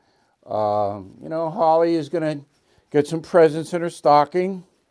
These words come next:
And she's a good dog, Holly. Although she does not like to go out in the snow. That is a problem, but we're dealing with it here. So once again,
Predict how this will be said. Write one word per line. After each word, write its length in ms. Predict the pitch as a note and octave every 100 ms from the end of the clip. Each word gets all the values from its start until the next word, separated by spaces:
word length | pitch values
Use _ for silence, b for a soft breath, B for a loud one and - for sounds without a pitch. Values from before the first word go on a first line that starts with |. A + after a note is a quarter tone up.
| _ _ _ _ _ _ -
And 440 | A#2+ A#2 A#2 A#2
she's 180 | - D3
a 60 | F#2+
good 220 | G#2 C#2
dog, 320 | D#2 C#2+ - -
Holly. 320 | F2 B1 E2 _ A2
Although 340 | G#2 A#2 B2+
she 140 | A#2+
does 200 | C#3 D3
not 180 | C#3+ E3+
like 200 | F3+ E3
to 80 | D3+
go 160 | C#3+ D3+
out 160 | D3+
in 60 | A#2+
the 80 | A2
snow. 540 | - C#3 G#2 D2 - _ _ _ _ _ -
That 200 | G#2 B2+
is 260 | B2+ A#2+
a 160 | B2 A#2+
problem, 760 | - B2+ B2 G#2+ F2 C#2 D#2 D#2
but 280 | F2 F#2+ _ _ _ _ _ _ _ -
we're 120 | G2
dealing 440 | G#2+ A2+ G2+ F2+
with 140 | F2 E2
it 100 | D2+
here. 280 | E2 C2+ -
So 140 | B2+
once 300 | A2 C3 -
again, 380 | C#3 A2 F#2